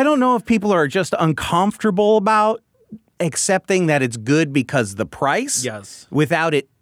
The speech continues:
Speaker 1: tasting good.
Speaker 2: I would probably be the person telling you, "Oh my God, it was so good,"
Speaker 1: <laughs>
Speaker 2: because it was two dollars.
Speaker 1: Because it was two dollars, yeah.
Speaker 2: It's like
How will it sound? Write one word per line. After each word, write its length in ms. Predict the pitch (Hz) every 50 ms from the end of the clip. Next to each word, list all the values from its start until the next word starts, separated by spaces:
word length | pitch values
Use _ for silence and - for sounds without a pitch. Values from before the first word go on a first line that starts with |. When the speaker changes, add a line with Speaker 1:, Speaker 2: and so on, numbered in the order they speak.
| _
Speaker 1:
tasting 600 | - - - 185 156 139 123 - - 117 98 98
good. 300 | 87 95 90 65 57 - _ _ _ _ -
Speaker 2:
I 120 | 139 156
would 120 | 180 190 156
probably 220 | - 170 160 147
be 100 | 139 143
the 80 | 135 135
person 340 | 135 139 135 120 - 131 123
telling 200 | - 131 127 123
you, 120 | 120 123 - _
"Oh 200 | 233 247 240 220
my 140 | 190 170 170
God, 300 | 160 - 196 190 185 175
it 60 | 160
was 180 | 151 156 151 -
so 300 | - - - 214 190 180
good," 280 | 160 131 170 170 151 131 - - -
Speaker 1:
<laughs> 140 | - - -
Speaker 2:
because 320 | 160 151 - - 139 120 110
it 60 | 117
was 160 | 110 104 -
two 160 | - - 120
dollars. 160 | 104 101 160
Speaker 1:
Because 240 | 190 196 208 196 151
it 80 | 180 175
was 140 | 143 127 -
two 140 | - 175
dollars, 500 | 143 202 294 415 330 135 - - - -
yeah. 160 | 185 247 302 -
Speaker 2:
It's 80 | 110
like 100 | 156 151